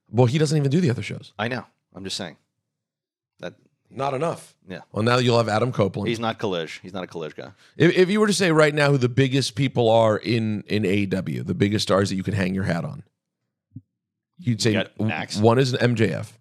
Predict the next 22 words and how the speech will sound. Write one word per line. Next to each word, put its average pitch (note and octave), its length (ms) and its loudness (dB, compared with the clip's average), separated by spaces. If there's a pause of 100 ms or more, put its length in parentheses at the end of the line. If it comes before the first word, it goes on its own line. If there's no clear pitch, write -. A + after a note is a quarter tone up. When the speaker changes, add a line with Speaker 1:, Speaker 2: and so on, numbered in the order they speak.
Speaker 2:
Yeah. F#2 160 -12 (760)
Two A2+ 200 -2
is F#2+ 100 -4
Edge. D2+ 340 -10
Speaker 1:
Two C3+ 220 4
is A#2 100 2
now A#2 220 4
Adam G#2+ 300 0
Copeland. B2 400 2 (200)
Speaker 2:
Yes, G2+ 340 -12 (220)
for G2+ 120 -10
sure. - 260 -10 (540)
Speaker 1:
Uh, F2 640 -2 (460)
three. A#2+ 560 0
Speaker 2:
Daniel G2+ 300 -2
Bryan. E2+ 240 -6 (2000)
Speaker 1:
Is - 120 -10
it - 40 -6
Daniel A#2 240 -2
Bryan? C3+ 280 -2 (460)
Speaker 2:
Kenny. F#2 340 -12 (2000)
Jericho. F#2 460 -6